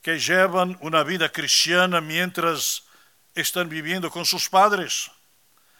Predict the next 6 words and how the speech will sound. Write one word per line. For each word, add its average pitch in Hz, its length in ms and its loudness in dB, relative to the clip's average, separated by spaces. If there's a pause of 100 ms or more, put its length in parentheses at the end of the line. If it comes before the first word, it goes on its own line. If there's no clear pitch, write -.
(400)
pero 170 220 0
luego 208 640 0
que 202 180 -6
se 180 320 -2
hacen 185 400 -2
independientes, 170 1200 -4